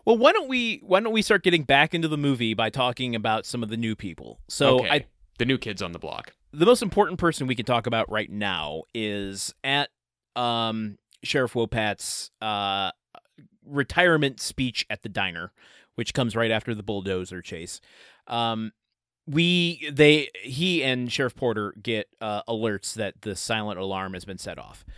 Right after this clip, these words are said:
Speaker 2: Yes.
Speaker 1: And they go to investigate, and, um, as they're walking in, they see someone breaking into a safe. I'm sorry, I didn't say where this was.
Speaker 2: Well, I, this, I mean, it's at a, it's at a, uh, like, a check cashing store or something like that.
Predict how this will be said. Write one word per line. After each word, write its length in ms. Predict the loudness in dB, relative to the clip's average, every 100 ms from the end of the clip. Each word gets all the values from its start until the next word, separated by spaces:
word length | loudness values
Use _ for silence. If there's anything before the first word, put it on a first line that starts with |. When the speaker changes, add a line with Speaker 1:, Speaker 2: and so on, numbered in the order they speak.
| -6
Speaker 2:
Yes. 360 | -2 0 0 0
Speaker 1:
And 440 | 0 0 -2 -4 -10 -4
they 200 | 0 4
go 260 | 8 8
to 200 | 6 2 2
investigate, 640 | 0 -4 -4 -4 -4 -4 _ -12
and, 580 | -8 -6 -6 -8 -10 -8
um, 420 | -6 -6 -6 -10 -6 -2
as 240 | -2 0
they're 120 | 0
walking 380 | 2 0 -2 -6
in, 160 | -4 -4
they 120 | -6
see 540 | -6 -8 -6 -6 -8 -12 _ _ _ _ _
someone 420 | -4 0 0 0
breaking 360 | -2 -4 -4 -4
into 160 | -6 -6
a 60 |
safe. 280 | -6 -8 -8 -2
I'm 100 | -2
sorry, 280 | -2 -4 -4
I 60 | -4
didn't 180 | -4
say 100 | -2 -2
where 200 | -2 -6
this 180 | -8
was. 360 | -10 -12 -14 -18 _ _ _ _ _ -16
Speaker 2:
Well, 100 | -4
I, 100 | -2
this, 300 | 0 0 0 _ -4
I 160 | 0
mean, 260 | 2 0 0
it's 220 | -2 0
at 120 | 2
a, 200 | 2 2 -2
it's 200 | -6 -2
at 100 | 0
a, 240 | 0 -2 -6 -10
uh, 280 | -6 -4 -6 -10 _ _ _ _ _
like, 280 | -10 -4 -4
a 20 | -2
check 300 | -2 -2 -4
cashing 440 | -4 -4 -6 -8
store 280 | -8 -8 -8
or 100 | -8
something 360 | -8 -10 -12 -12
like 180 | -12
that. 260 | -12 -12